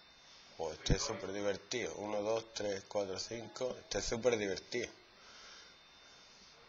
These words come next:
Para algunos es histérico, pero bueno.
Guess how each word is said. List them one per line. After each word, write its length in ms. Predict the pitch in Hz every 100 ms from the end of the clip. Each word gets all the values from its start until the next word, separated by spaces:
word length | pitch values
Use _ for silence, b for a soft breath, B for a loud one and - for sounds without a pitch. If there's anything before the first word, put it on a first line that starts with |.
| - - 101 - - - - 98 95 - - - - - - - - - - - - -
Para 180 | 110 107
algunos 280 | 113 127 131
es 60 |
histérico, 560 | 113 - 127 98 - 82
pero 140 | 87
bueno. 200 | 92 104